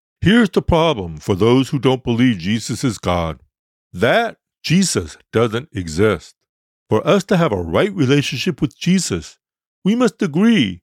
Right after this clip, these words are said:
with what he said about himself. Jesus not only said he is God, but he also said he is the Savior, he is Lord, and he is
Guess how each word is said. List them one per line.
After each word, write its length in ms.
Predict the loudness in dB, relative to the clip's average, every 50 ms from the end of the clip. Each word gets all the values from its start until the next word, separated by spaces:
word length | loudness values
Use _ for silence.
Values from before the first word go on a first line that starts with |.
| _ -4
with 180 | -4 -4 0
what 120 | 0 0 2
he 100 | 2 -2
said 280 | -2 0 0 0 2
about 240 | 2 0 0 -2 -2
himself. 500 | -4 -8 -8 -8 -8 -8 -8 -8 -10 -14 -18 _ _ _ _ _ _ _ _ _ _
Jesus 320 | 0 2 2 4 2 0 -2 -2 _
not 140 | 0 2 2
only 240 | 2 2 2 0 0
said 460 | -2 -6 -4 0 2 4 4 4 2
he 240 | 0 -2 0 2 2
is 160 | 2 0 -4
God, 480 | -4 -2 0 0 0 -2 -4 -6 -10 -14 _ _ _ _ _ _ _ _
but 120 | 0 0
he 180 | 2 0 0 -2
also 460 | -2 0 2 2 2 0 -2 -4 -4
said 420 | -4 -4 -2 0 0 2 0 -2 -6 -6
he 180 | -2 0 0
is 80 | 0 0 -2
the 100 | -6 -6
Savior, 720 | -4 -2 0 0 2 2 2 0 -2 -4 -4 -4 -6 -8 -14 _ _ _ _ _ _ _ _ _ _
he 120 | -4 0 2
is 160 | 2 0 0
Lord, 600 | 2 2 4 4 4 4 2 0 -4 -6 -10 -16 _ _ _ _ _ _ _ _ _ _ _
and 160 | -4 -4 -2 -2
he 180 | 0 0 2
is 140 | 2 2 0